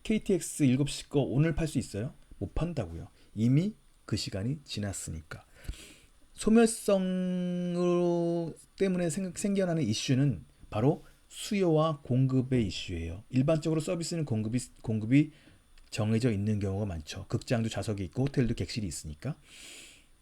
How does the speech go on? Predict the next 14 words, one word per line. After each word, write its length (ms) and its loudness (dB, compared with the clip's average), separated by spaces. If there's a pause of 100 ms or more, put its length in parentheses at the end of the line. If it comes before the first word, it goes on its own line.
(840)
그런데 480 8
소멸성 480 4
이슈 160 -2
때문에 440 0 (240)
지나면 560 0
팔 140 -4
수 140 -2
없기 200 -4
때문에 440 -2 (380)
그때그때 840 2 (300)
팔아야 480 0
해요. 340 0 (220)
극장도 800 2 (200)
가능하면 640 2